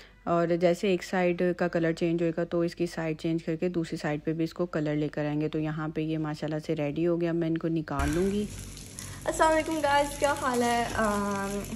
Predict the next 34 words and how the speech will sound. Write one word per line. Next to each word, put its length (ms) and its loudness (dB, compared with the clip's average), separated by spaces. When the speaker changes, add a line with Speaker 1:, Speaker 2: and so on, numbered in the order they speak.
Speaker 2:
होप 160 6
आप 200 0
सारे 320 -2
ठीक 220 -6
होंगे। 300 0
तो 180 -6
guys, 260 0
रिव्यू 260 -4
टाइम 240 0
आ 120 2
गया, 240 0
जो 540 -2
मेरा 240 -2
भाई 420 -4
मेरे 140 6
लिए 140 2
the 100 4
best 280 2
part 320 0
है। 220 0
तो 400 0
guys, 320 2
uh, 320 4
जैसे 240 0
कि 80 -2
पता 220 0
है, 40 4
मम्मा 300 0
ने 120 0
ये, 600 0
अ, 300 -2
टिक्कियाँ 440 -2
बनाई 480 -2
हैं, 280 -2